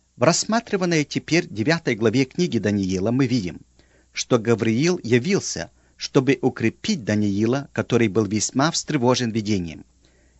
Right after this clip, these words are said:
«И я, Даниил, изнемог и болел несколько дней». Восьмая глава, двадцать седьмой стих. И вот является искреннему пророку Гавриил и говорит ему: «Даниил, теперь я и шёл, чтобы научить тебя разумению».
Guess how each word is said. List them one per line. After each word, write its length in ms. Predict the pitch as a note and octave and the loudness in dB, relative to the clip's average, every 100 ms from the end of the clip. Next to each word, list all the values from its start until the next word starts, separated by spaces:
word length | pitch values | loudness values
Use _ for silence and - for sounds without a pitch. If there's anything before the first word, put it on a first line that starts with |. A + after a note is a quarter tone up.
| _ | _
«И 80 | A#2+ | -4
я, 260 | G2+ G#2+ A#2+ | 0 2 2
Даниил, 500 | A2+ B2 A#2+ C#3 - | 4 4 4 2 2
изнемог 680 | C3+ A#2+ D3 C#3+ D3+ C#3 - _ _ _ C3+ | 0 2 2 2 2 -4 -14 _ _ _ 0
и 80 | |
болел 420 | A2 A2+ G#2+ E3+ E3+ | 2 2 2 0 0
несколько 640 | A2 C#3+ - B2+ A2+ A2+ | 0 0 -2 -6 -4 -4
дней». 320 | F#2+ G2 D#2+ - | -2 -4 -4 -10
Восьмая 460 | F#2 G2 - G#2+ G2+ | -8 -6 -4 -2 0
глава, 300 | G2+ G2+ G#2 | 0 0 0
двадцать 360 | F#2+ G#2 - | -2 -4 -4
седьмой 360 | - F#2 G2 G2+ | -6 -6 -4 -4
стих. 300 | - A2+ F#2+ _ _ _ _ _ _ _ _ _ - | -4 -4 -6 _ _ _ _ _ _ _ _ _ -2
И 80 | A2 | 2
вот 240 | A#2+ C3 | 4 4
является 720 | B2 A2 B2 C#3 C3+ - C3+ | 0 2 4 4 2 0 -4
искреннему 720 | - C#3 D3 - B2 A#2+ A#2+ A#2 | -2 0 0 -2 -2 0 0 -2
пророку 540 | A#2 A2 C3+ C3 B2 | 0 2 2 0 -6
Гавриил 500 | A2+ A2 A2 A2 C#3 | -2 -2 0 0 0
и 160 | - A#2+ | 0 0
говорит 440 | B2+ B2 C3 B2+ | 0 2 0 -2
ему: 280 | F#2+ F2 D#2 _ _ _ _ _ _ _ _ _ | -6 -6 -10 _ _ _ _ _ _ _ _ _
«Даниил, 600 | G2+ A#2+ D3+ C#3 A#2 - _ _ _ _ _ _ _ _ | 0 4 6 4 0 -4 _ _ _ _ _ _ _ _
теперь 560 | A#2+ - D#3+ F#3 F3+ - | -2 0 2 2 2 -2
я 140 | A#2 | -2
и 160 | - A#2 | 0 0
шёл, 340 | - A#2+ D3 | 0 0 -2
чтобы 380 | - - A2 A2+ | -4 -4 0 2
научить 600 | A2 A2 G#2+ - E3 - | 2 0 -2 -2 -4 -6
тебя 420 | - F2+ A#2 C#3 | -8 -2 -2 0
разумению». 680 | B2 A2+ A2+ G2+ E2+ D2+ | -2 -2 -2 -2 -4 -10